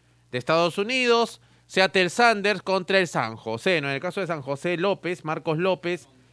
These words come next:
eh, ha vuelto después de una lesión, está en entrenamiento, no va a ser tomado aún para este, en cuenta para este partido. Seattle sí, este tema totalmente diferente con un jugador como Raúl Ruiz Díaz, ¿no? Expectativa que se tiene de él. Eh, ya ha tenido competencia con el Seattle, creo que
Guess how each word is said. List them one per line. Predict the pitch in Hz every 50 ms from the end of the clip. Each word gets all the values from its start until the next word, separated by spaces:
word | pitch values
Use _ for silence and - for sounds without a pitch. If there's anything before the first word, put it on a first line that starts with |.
| _ _ 127
eh, | 123 131 139
ha | 143 147
vuelto | 151 175 175 151 165 156
después | 139 131 - 160
de | 156 156
una | 156 151
lesión, | 131 135 131 - 180 202 196 160
está | 123 - 147 135
en | 135 131
entrenamiento, | 123 - 117 120 120 127 147 180 185 180 170 214
no | 170
va | 113 107
a |
ser | - 131 113
tomado | - 127 113 123 127 127 120 113
aún | 117 127 127
para | 117 113 104 113
este, | 117 - - - 113
en | 107 101
cuenta | - 135 123 127 110
para | 104 110 113
este | 110 - 127 -
partido. | 135 135 120 - 170 175 165 143
Seattle | - 151 143 123 143 117
sí, | - 147 147 143 - _ _ _ - _ _ -
este | 135 - 151 139
tema | - 147 147 151
totalmente | 120 127 113 135 139 143 147 135 - 147
diferente | 139 123 110 - - 117 127 143 151 139 - 156 -
con | - 123 110 107 110
un | 120 117
jugador | - 143 131 117 123 139 131
como | - 135 123 120 110
Raúl | 107 107 117 127
Ruiz | 123 123 120 139
Díaz, | 180 175 131 107 110
¿no? | 127
Expectativa | 131 - - 117 - 113 110 - 151 156 151 151 131
que | - 127
se | - 131
tiene | 123 - 147 147 147 156
de | 165 180 185
él. | 190 196 - _ _ _ _ _ _ _
Eh, | - 123 120 120 123
ya | 120 170 196
ha | 196
tenido | 185 165 160 175 180 165
competencia | 151 147 131 139 - 165 151 - 143
con | - 127 123 127
el | 131
Seattle, | - 196 202 196 190 - 185 175 139 - _ _ _ _ -
creo | - 185 - 165 -
que | - 165 143 143 -